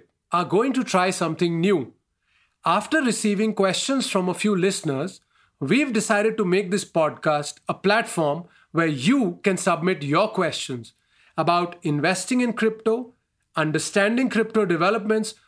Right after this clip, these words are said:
or anything else in the crypto space. How does this work? All you have to do is send your questions through a voice note by heading to audiowala dot com slash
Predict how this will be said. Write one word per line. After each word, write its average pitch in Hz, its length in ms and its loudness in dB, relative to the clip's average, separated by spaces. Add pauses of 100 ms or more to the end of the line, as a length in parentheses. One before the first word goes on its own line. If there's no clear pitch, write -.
or 220 260 0 (220)
anything 233 480 2
else 170 320 0
in 175 160 0
the 170 100 -2
crypto 165 380 -2
space. - 560 -4 (640)
How 175 240 2
does 190 160 -2
this 208 180 0
work? 208 380 -2 (580)
All 233 240 4
you 294 160 2
have 208 220 0
to 180 100 -2
do 143 420 -2
is 202 140 0
send 233 380 0
your 262 140 0
questions 160 760 -2 (300)
through 269 320 0
a 190 200 2
voice 170 460 -2
note 151 320 -2 (340)
by 160 180 2
heading 208 340 2
to 170 280 0 (280)
audiowala 214 760 2
dot 160 260 -2
com 156 360 -2 (260)
slash - 720 -2